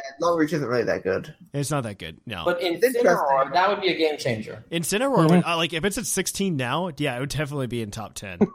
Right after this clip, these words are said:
Speaker 4: <laughs>
Speaker 2: I agree with that. I mean, Maw Isle sitting right below it at seventeen because we were ta-, we were talking about that with the rain support. It's really nice. Uh, Ludicolo
Speaker 4: Mm-hmm.
Speaker 2: is at eighteen. Yeah, one of the, yeah, one of the top partners for, uh,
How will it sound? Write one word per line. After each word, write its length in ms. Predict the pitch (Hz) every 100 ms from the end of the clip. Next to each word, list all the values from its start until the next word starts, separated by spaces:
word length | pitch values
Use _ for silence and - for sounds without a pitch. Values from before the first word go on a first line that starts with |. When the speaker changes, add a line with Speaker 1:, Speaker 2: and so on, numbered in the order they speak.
| 226 - _ _
Speaker 4:
<laughs> 560 | _ _ _ _ _
Speaker 2:
I 100 | 131
agree 200 | 131 110
with 140 | 104 95
that. 240 | 95 90 _ -
I 60 | 120
mean, 180 | 131 127
Maw 180 | 151 160
Isle 220 | 151 135
sitting 220 | - 135
right 180 | 131 131
below 220 | 123 131
it 60 | 123
at 80 |
seventeen 720 | - 120 107 - 151 147 147 151
because 260 | - 120 117
we 60 | 120
were 80 |
ta-, 140 | 117 131
we 100 | 139
were 60 | 127
talking 160 | 127
about 160 | 113 101
that 160 | 110
with 120 | 107 -
the 80 | 113
rain 200 | 110 117
support. 360 | 127 - 127
It's 120 | 117
really 160 | 127 123
nice. 320 | 120 123 - - _ _ _ _ -
Uh, 100 | 104
Ludicolo 260 | 135 147 180 160 147
Speaker 4:
Mm-hmm. 100 | 143
Speaker 2:
is 120 | 117
at 80 | 113
eighteen. 440 | 123 123 135 131 -
Yeah, 160 | 120
one 180 | 110 143
of 60 | 131
the, 340 | 120 110 104 _ _ _ _ _ _ _ -
yeah, 160 | 139
one 200 | 127 165
of 40 | 165
the 60 |
top 320 | 151 - 143 -
partners 380 | 135 131 151 139
for, 340 | 127 135 123
uh, 240 | 113 107